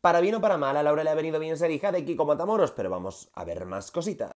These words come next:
Madame de Rosa reaccionó a todo esto diciendo que le pareció una infantil Laura Matamoros. La Madame de Rosa dijo, "Su discurso es ridículo porque dice que era una persona que me quería y si hay algo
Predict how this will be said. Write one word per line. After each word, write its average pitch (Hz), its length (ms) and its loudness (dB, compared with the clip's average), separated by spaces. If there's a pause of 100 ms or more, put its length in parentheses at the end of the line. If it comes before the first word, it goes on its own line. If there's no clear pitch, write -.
(200)
Madame 170 340 4
de 170 60 8
Rosa 151 280 2
reaccionó 117 760 0
a 92 120 -6
todo 147 260 10
esto 147 560 4
diciendo 113 400 -6
que 131 80 -4
le 110 100 -2
pareció 101 300 -4
una 113 80 -4
infantil 120 500 -4
Laura 92 180 -2
Matamoros. 65 680 -14
La 117 160 0
Madame 107 340 -2
de - 80 2
Rosa 110 160 -4
dijo, 92 180 -12
"Su 107 120 -6
discurso 156 480 0
es 170 160 -2
ridículo 104 640 -2 (260)
porque 120 240 4
dice 107 240 -4
que 107 80 -2
era 101 60 2
una 127 180 -2
persona 151 640 2
que 160 100 -6
me 90 140 -12
quería 117 500 0
y 92 100 -14
si 107 220 -6
hay 117 220 4
algo 143 540 2